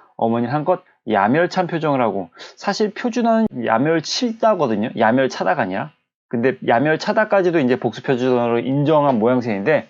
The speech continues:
사실 원래는 야멸치다입니다. 그래서 야멸친 표정을 하고 도로 부엌으로 들어가려 했다라고 써 있습니다. 그러니 어쨌든 불러 세우죠. 명선이가요. 자,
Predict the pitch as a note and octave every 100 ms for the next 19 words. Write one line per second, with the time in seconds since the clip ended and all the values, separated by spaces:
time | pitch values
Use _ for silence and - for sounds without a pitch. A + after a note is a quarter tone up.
0 | _ _ - E3+ F3+ E3 G#2+ A2+ B2 F#2+
1 | A2+ D3+ B2+ - - - F3 C3+ F#2+ F#2+
2 | G2+ G2+ A#2 G3+ - - B3+ A#3 A3+ G#3
3 | E3+ D3 F3 B3+ - _ _ _ _ -
4 | A#2+ B2+ A#2 A#2 G#2 D#3 - A2 F#2+ F2
5 | C3+ D3 D#3+ B2 _ _ _ _ - G#2
6 | G2+ G#2 C3 C3+ - _ _ - C#3+ D3
7 | A2 F2+ - _ - B2+ A2+ C3 A#2 F2
8 | _ _ _ _ C3 B2 D3 D3+ D3+ C#3+
9 | _ - D#3 E3+ G#3+ G#3 D3+ F#3+ F3+ _
10 | _ _ _ _ - B2+ C3+ C#3+ A2 G#2+
11 | C#3 E3+ - _ _ _ _ _ - B2
12 | G#2+ G2+